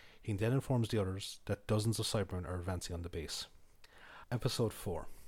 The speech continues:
Hobson confirms with the Doctor that the base is now completely sealed, including the hole in the storeroom, so the Cybermen will not be able to get in easily. Jamie calls them over to the communication station,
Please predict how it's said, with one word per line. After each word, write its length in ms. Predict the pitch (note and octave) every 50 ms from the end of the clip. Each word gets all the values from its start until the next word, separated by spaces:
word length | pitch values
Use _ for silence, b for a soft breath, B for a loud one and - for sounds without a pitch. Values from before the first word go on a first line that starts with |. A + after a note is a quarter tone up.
| B B B B B B B B B
Hobson 320 | - - C#3 D3 - - E3
confirms 520 | - - D#3 - - C3 A2+ G#2 G2 F#2
with 80 | G#2+ -
the 80 | -
Doctor 340 | F#2+ - G2+ G2 - - G2 F2+
that 140 | - F#2 -
the 60 | F#2+
base 300 | F2+ - G#2 G#2+ G#2+ -
is 80 | A#2 G2+
now 140 | G#2 G2
completely 440 | F#2+ - - - - A2+ G2+ - G2+
sealed, 380 | G2+ - - G2 E2+ E2+ - - -
including 400 | G2+ F#2+ - - A#2 G#2+ G#2+ A2
the 80 | G#2 G2+
hole 240 | - G2+ F#2+ F#2
in 80 | F#2 F2+
the 60 | E2
storeroom, 420 | - - G#2+ F#2 F2+ E2 D#2 - - B B B B
so 160 | B - - G2
the 80 | F2+
Cybermen 460 | - - - A#2 G#2+ A#2+ A2 G2+ G2+
will 100 | G2+ F#2
not 180 | G2 G2+ G2 -
be 160 | - G#2+ G#2
able 160 | G2 F#2 -
to 80 | - -
get 200 | - F#2 - -
in 120 | E2+ E2
easily. 340 | E2 F#2 F2+ - - - - - - - - - - - B B B B B B B B B B B -
Jamie 280 | G2+ G#2 B2 C#3 D#3 D3+
calls 280 | - - C#3 C3 A2
them 120 | A2+ A2+ A2
over 160 | A2+ A2 G#2
to 100 | - -
the 60 | -
communication 600 | - - G2+ G2 F#2 - - - G#2 G2+ - G2
station, 400 | - - - E2+ E2+ - - -